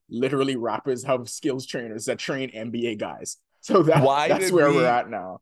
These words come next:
Speaker 2: why did we know Jordan's trainer's name? But
Speaker 1: Yeah.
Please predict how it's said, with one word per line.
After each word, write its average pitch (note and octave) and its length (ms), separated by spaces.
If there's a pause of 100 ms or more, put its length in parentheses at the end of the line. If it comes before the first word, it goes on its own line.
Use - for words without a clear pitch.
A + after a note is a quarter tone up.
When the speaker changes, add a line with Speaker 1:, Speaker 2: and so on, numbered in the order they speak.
Speaker 2:
why B2 320
did D3+ 160
we C#3+ 100
know A#2 220
Jordan's G#2+ 540
trainer's A2 500
name? F#2+ 320 (840)
But - 160 (280)
Speaker 1:
Yeah. F3 200